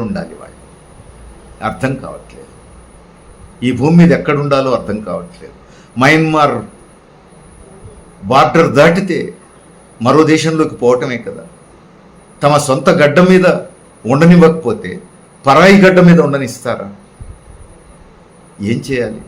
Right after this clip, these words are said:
పరాయి గడ్డ మీద ఆదరించేటువంటి సుగుణం ఉంటే, బాధితులను ఆదుకునేటువంటి లక్షణం ఉంటే వాళ్ళకు కొన్ని క్యాంపులు పెడతారు. ఉన్నన్ని రోజులు ఎంతో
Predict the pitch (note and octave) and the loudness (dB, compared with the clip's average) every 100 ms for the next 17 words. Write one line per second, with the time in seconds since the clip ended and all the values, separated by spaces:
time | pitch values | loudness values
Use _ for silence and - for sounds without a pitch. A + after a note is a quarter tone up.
0 | - A2+ C#3 C#3 B2+ B2+ A#2+ G#2+ G#2 G2+ | -6 0 0 0 -2 -2 -4 -4 -6 -10
1 | - _ _ _ _ _ _ - G2 C3 | -18 _ _ _ _ _ _ -8 -4 0
2 | D3 C#3+ C3+ C3 B2+ A#2 A#2 G2+ F#2+ A2+ | 0 0 -2 -4 -4 -8 -8 -10 -8 -6
3 | C3+ A#2 G2 F#2+ - - - - _ - | -6 -6 -8 -12 -16 -20 -20 -20 _ -20
4 | - - - - A#2 C3 E3 E3 D3+ B2+ | -20 -20 -20 -4 0 0 0 0 0 0
5 | G#2 D3 - D#3 C#3+ - B2+ A#2+ G2 G2+ | 0 -2 -2 -2 -2 -4 -8 -8 -8 -10
6 | C#3 C3 G2+ G2 F#2 E2+ - - - - | -12 -10 -10 -10 -12 -16 -20 -20 -20 -20
7 | - - - _ _ _ - - _ - | -20 -20 -20 _ _ _ -20 -20 _ -20
8 | - - - - - - G#2 G#2 G#2 F#2+ | -20 -20 -20 -20 -20 -12 -8 -8 -8 -10
9 | G2+ G#2+ A2+ A#2+ B2 G#2 G2 G2 F#2+ F#2+ | -8 -6 -6 -6 -6 -8 -6 -8 -8 -16
10 | - _ - - - _ - - - A#2 | -20 _ -20 -20 -20 _ -20 -20 -12 -6
11 | C3 C3+ B2 B2+ A2+ G#2 | -2 -2 -2 -2 -4 -4